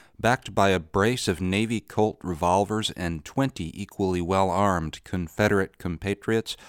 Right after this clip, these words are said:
began a half-hour scare party, during which the rebels robbed three banks, shot three men, failed to set the town ablaze, and stole enough horses to enable them to escape,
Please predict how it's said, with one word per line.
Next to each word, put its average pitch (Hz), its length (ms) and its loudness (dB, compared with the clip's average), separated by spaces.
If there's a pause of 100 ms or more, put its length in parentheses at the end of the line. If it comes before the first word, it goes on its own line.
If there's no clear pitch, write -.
(300)
began 113 340 4
a 95 80 2
half-hour 120 720 2
scare 127 380 0
party, 71 420 0 (320)
during 131 280 4
which - 280 -2
the 92 100 0
rebels 104 420 0
robbed 92 460 2
three 147 360 -4
banks, 92 500 0 (180)
shot - 480 0
three 135 380 -4
men, 85 400 0 (200)
failed 151 500 4
to 101 100 -2
set - 300 2
the 98 60 -2
town 113 340 2
ablaze, 85 640 2
and 104 180 -2
stole 127 480 2
enough 107 320 2
horses 135 500 0
to - 160 -2
enable 104 360 2
them 92 240 -2
to 87 100 -6
escape, 90 560 -2